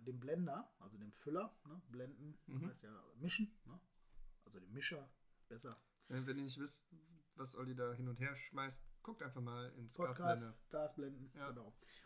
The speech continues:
Speaker 1: Und dem musst du natürlich auch noch Zeit geben. Du kannst nicht fünf Minuten hinkommen und sagen, hey, ähm, ich brauch mal eben. Ich brauche jetzt Trimix und zwei Dekogase. Aber ich muss, äh, in einer Stunde wieder los.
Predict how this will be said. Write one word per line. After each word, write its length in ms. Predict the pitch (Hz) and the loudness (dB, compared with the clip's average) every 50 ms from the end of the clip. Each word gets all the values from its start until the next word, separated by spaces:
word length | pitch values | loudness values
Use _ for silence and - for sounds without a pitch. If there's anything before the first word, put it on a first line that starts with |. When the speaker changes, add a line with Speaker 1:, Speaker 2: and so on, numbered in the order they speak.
| - | -8
Speaker 1:
Und 120 | - 151 139 | 2 8 12
dem 140 | 180 196 196 | 12 12 12
musst 160 | 220 - - | 12 12 10
du 60 | 226 | 6
natürlich 280 | 202 - 208 180 - - | 6 4 2 -4 -4 -4
auch 100 | 226 226 | -4 -4
noch 160 | 247 190 - | -4 -4 -4
Zeit 300 | - - 123 127 - - | -4 -4 -4 -6 -8 -8
geben. 320 | - 147 165 208 214 - - | -4 -2 0 0 0 -2 -4
Du 60 | 147 | -8
kannst 280 | 127 - 175 175 - - | -4 -2 -2 -2 0 -2
nicht 140 | 170 - - | -2 -2 -4
fünf 200 | 190 185 - - | -6 -4 0 2
Minuten 220 | 185 180 180 170 147 | 4 4 4 4 4
hinkommen 340 | 156 180 196 185 208 190 185 | 4 4 4 4 4 2 2
und 60 | 170 | 2
sagen, 160 | 165 165 160 | 0 0 0
hey, 260 | 143 208 202 160 - - 156 | 2 2 2 2 2 -2 -6
ähm, 260 | 147 143 147 147 170 | -6 -6 -6 -8 -10
ich 140 | - - - | -12 -12 -6
brauch 200 | - 165 165 117 | -2 -2 -2 -2
mal 140 | 127 127 123 | -4 -8 -10
eben. 140 | - - - - - - _ _ _ _ _ _ - | -12 -14 -18 -20 -20 -20 _ _ _ _ _ _ -18
Ich 80 | - - | -6 4
brauche 140 | - 170 170 | 10 12 12
jetzt 180 | 160 160 - - | 12 12 10 0
Trimix 400 | - 196 196 214 226 202 - - - - - - - - - | 4 6 8 8 6 6 2 -4 -12 -18 -20 -20 -14 -6 -2
und 120 | 180 175 | 0 2
zwei 160 | - - 175 156 | 8 10 10 10
Dekogase. 580 | 165 196 196 170 131 113 113 113 113 107 110 - - - - - - - | 10 8 4 4 2 0 -2 -8 -8 -12 -14 -16 -18 -20 -20 -20 -18 -6
Aber 140 | - 143 147 | -2 -2 0
ich 80 | 135 151 | 4 6
muss, 260 | 175 180 175 - - | 6 6 6 6 4
äh, 180 | 190 160 160 156 | 4 4 2 2
in 60 | 147 | 2
einer 120 | 151 156 | 0 -2
Stunde 340 | 156 - - 170 165 175 165 | -2 -2 -2 0 2 4 6
wieder 140 | 156 156 147 | 8 8 8
los. 340 | 151 151 143 131 - - | 8 6 4 2 0 -4